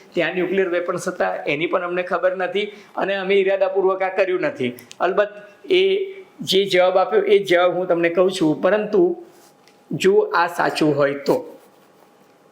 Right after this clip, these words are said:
પાકિસ્તાનની જે દાદાગીરી અને લુખ્ખાઈ હતી ને, કે દર વખતે ધમકી આપતા હતા કે અમારી પાસે ન્યુક્લિયર અમ્બ્રેલા છે, અમારી પાસે ન્યુક્લિયર અમ્બ્રેલા છે, એટલે તમે કાંઈ પણ કરશો તો અમે તમારી પર ન્યુક્લિયર હુમલો કરશું.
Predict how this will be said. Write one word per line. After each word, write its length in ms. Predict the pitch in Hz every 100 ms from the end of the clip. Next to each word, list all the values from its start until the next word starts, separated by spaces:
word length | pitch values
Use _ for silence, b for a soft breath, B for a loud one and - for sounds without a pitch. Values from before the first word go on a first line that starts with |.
| -
પાકિસ્તાનની 560 | 151 208 208 220 196
જે 140 | 190 202
દાદાગીરી 540 | 147 147 175 180 185
અને 120 | 180
લુખ્ખાઈ 440 | 165 151 - 196 196
હતી 180 | 202
ને, 100 | 208
કે 120 | 185 160
દર 240 | 151 185
વખતે 240 | 175 175
ધમકી 380 | 170 151 147 196
આપતા 200 | 165 175
હતા 140 | 170 165
કે 120 | 170
અમારી 320 | 143 156 190
પાસે 280 | 202 185 185
ન્યુક્લિયર 420 | 160 151 190 196
અમ્બ્રેલા 440 | 165 147 156 147
છે, 260 | 135 147 117 b b b -
અમારી 360 | 147 165 185
પાસે 280 | 196 185 190
ન્યુક્લિયર 400 | 175 170 185 180
અમ્બ્રેલા 400 | 170 165 170 165
છે, 140 | 165
એટલે 160 | 170 165
તમે 260 | 165 170 180
કાંઈ 200 | 175 170
પણ 200 | 190 190
કરશો 300 | 190 - 190
તો 120 | 190
અમે 200 | 151 170
તમારી 320 | 175 165 170
પર 140 | 170
ન્યુક્લિયર 340 | 165 151 175 160
હુમલો 240 | 165 165
કરશું. 520 | 170 185 180 165 139